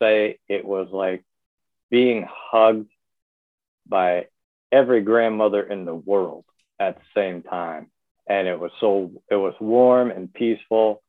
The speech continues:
And I was like, "Yeah, everything is gonna be okay." You know, from a, a, it was like somebody hit a light switch from the anxiety to that. And then that's when, uh, I was working as a,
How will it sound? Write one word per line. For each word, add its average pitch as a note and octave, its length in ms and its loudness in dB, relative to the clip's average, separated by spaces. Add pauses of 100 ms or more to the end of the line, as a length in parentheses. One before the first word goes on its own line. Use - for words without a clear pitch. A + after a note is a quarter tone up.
(540)
And G#2+ 120 -4
I G#2 80 4
was F#2 100 -2
like, G2 180 -4
"Yeah, C3 340 2
everything A#2 420 -2
is D3+ 160 -8
gonna F#2 160 -6
be E2 160 -8
okay." - 320 -14 (720)
You G#2 80 -2
know, G#2 160 4
from G2+ 240 -2
a, - 20 0
a, F#2 560 -8 (400)
it A#2+ 60 0
was A2+ 120 2
like G#2+ 240 4
somebody G2+ 280 0
hit G2 80 0
a F#2 40 0
light F2+ 380 -2
switch F2 240 -10 (640)
from F#2 160 -2
the F2+ 160 -2
anxiety F2+ 880 0 (640)
to F#2+ 120 -4
that. F2 360 0 (960)
And F#2+ 180 -4
then F#2+ 180 -2
that's G#2+ 280 2 (140)
when, F#2+ 580 -4 (920)
uh, E2+ 420 -4
I G2+ 100 2
was F#2 140 0
working G2 320 0
as F2+ 140 -4
a, - 640 -8